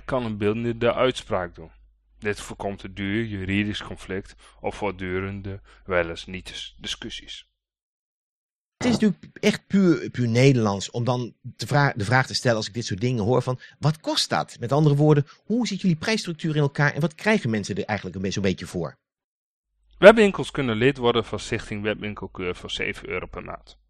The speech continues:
Speaker 1: Wanneer je vergelijkend warenonderzoek doet,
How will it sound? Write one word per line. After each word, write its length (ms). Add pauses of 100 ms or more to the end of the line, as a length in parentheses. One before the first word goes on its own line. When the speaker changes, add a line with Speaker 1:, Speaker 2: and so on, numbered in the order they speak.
(520)
Speaker 1:
Wanneer 260
je 100
vergelijkend 540
warenonderzoek 840
doet, 420